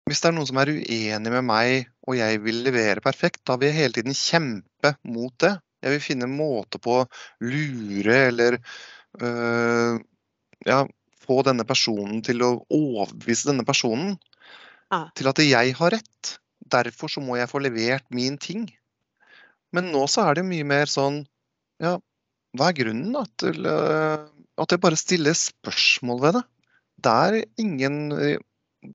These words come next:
Speaker 1: gal-, riktige svar og ingen gale svar.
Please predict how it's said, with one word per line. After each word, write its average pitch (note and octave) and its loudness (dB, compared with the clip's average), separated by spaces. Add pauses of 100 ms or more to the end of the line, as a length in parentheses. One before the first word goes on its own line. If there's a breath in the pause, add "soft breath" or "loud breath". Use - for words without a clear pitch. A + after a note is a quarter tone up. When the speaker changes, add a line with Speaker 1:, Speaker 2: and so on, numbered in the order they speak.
(200)
Speaker 1:
gal-, A#2+ 2 (880)
riktige B2+ 0
svar A#2 2
og B2+ -2
ingen B2 -4
gale A2+ 2
svar. A2+ 2